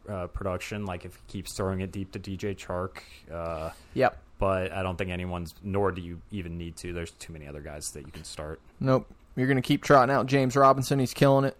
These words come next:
Speaker 2: Start him.
Speaker 1: Yep.
Speaker 2: Uh,
Speaker 1: Packers run D is s-, fucking tissue paper soft. This
Speaker 2: Yeah.
Speaker 1: is a nice James Robinson week.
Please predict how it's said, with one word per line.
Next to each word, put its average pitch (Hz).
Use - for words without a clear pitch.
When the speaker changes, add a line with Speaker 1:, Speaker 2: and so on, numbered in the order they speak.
Speaker 2:
Start 131
him. 127
Speaker 1:
Yep. 85
Speaker 2:
Uh, 117
Speaker 1:
Packers 113
run 101
D 92
is -
s-, -
fucking 82
tissue -
paper 80
soft. 76
This 107
Speaker 2:
Yeah. 92
Speaker 1:
is 87
a 90
nice 85
James 80
Robinson 80
week. 78